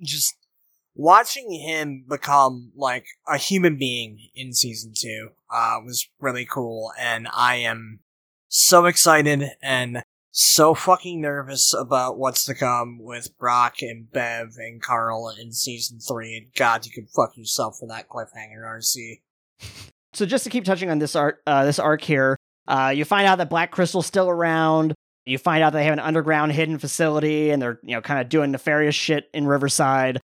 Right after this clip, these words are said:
Speaker 2: Uh, you infiltrate that facility. It's using some hologram tech from, from Union.
Speaker 1: We blew up some ninjas.
Speaker 2: We blew up some ninjas, except you didn't.
Speaker 1: What the fuck do you mean, except we didn't?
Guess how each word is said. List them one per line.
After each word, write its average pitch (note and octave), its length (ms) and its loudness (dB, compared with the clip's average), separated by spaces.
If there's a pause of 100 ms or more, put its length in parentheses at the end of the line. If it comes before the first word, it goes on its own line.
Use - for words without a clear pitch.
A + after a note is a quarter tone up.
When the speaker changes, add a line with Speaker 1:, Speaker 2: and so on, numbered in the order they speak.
(220)
Speaker 2:
Uh, A2+ 100 -2
you A#2 160 -4
infiltrate F3 520 0
that D#3 180 0
facility. D3 760 0
It's C#3 160 -4
using C#3+ 420 0 (160)
some C#3 220 -2
hologram D3 520 2
tech C#3+ 280 -2
from, C3 420 -6 (220)
from B2+ 260 -2
Union. C#3+ 600 2 (240)
Speaker 1:
We D3+ 100 -6
blew C#3 320 -4
up C#3 160 0
some C#3+ 180 -4
ninjas. C3 760 -6 (600)
Speaker 2:
We B2+ 80 -8
blew B2 140 -2
up B2 80 2
some D3+ 200 2
ninjas, D3 600 2 (200)
except D3 280 -4
you F#3 80 0
didn't. D#3 420 2
Speaker 1:
What G3+ 160 2
the G3+ 80 2
fuck G#3+ 240 4
do G#3 80 -12
you G3 80 -6
mean, F#3+ 220 0
except E3 360 0
we D3+ 120 -10
didn't? B2+ 380 -4